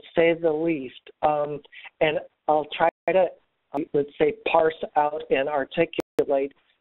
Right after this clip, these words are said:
some of the complexities that are relevant to you. Um, so it, some of the premium increases have been,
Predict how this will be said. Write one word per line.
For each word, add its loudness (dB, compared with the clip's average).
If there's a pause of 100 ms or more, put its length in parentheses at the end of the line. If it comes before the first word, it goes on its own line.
(120)
some 0
of -2
the -6
complexities -2
that 0
are 2
relevant -2
to 2 (180)
you. -2 (680)
Um, 0 (480)
so 4 (360)
it, 0 (240)
some 0
of 0
the -18
premium -2
increases -2
have 0
been, 0